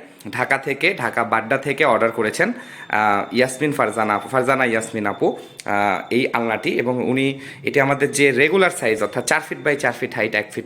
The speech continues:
প্রস্থ, সেটার চাইতে আরও এক ফিট হাইট বাড়িয়ে দিয়েছেন, অর্থাৎ পাঁচ ফিট করে নিয়েছেন। এবং পাঁচ ফিট করার কারণে একটা যেটা, আহ, এখানে কাস্টমাইজ হয়েছে, সেটা আমি ভিডিওর মাঝখানে বলে দিব অবশ্য। তো উনি একটু হাইট বাড়িয়েছেন, অর্থাৎ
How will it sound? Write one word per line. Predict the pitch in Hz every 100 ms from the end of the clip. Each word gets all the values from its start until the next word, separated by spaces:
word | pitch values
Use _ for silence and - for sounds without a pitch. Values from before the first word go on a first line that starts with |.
| -
প্রস্থ, | 107 -
সেটার | 170 202 - 127
চাইতে | 127 123 175
আরও | - 131
এক | 131 -
ফিট | 139
হাইট | 127 120 98
বাড়িয়ে | 113 107
দিয়েছেন, | 92 87 107
অর্থাৎ | - -
পাঁচ | 151 147
ফিট | - -
করে | - 98
নিয়েছেন। | 87 76 82 - - 170 - 170
এবং | 123 139
পাঁচ | - 160 -
ফিট | 208 208
করার | 180 185 202
কারণে | 160 113 104 196 294 - - - - -
একটা | 160 - - 208
যেটা, | 208 196 180 180
আহ, | 170 143 143 143 135 107 123 131
এখানে | 131 156 147
কাস্টমাইজ | 143 - 156 156 151
হয়েছে, | 123 175
সেটা | 196 156
আমি | 143
ভিডিওর | 135 135
মাঝখানে | 127 117 - 123
বলে | 123 175
দিব | 127 101
অবশ্য। | 120 110 110 - 285 - - - -
তো | -
উনি | 123 - 165
একটু | 170 175
হাইট | 165 175 147
বাড়িয়েছেন, | 139 120 101 117 85
অর্থাৎ | 117 160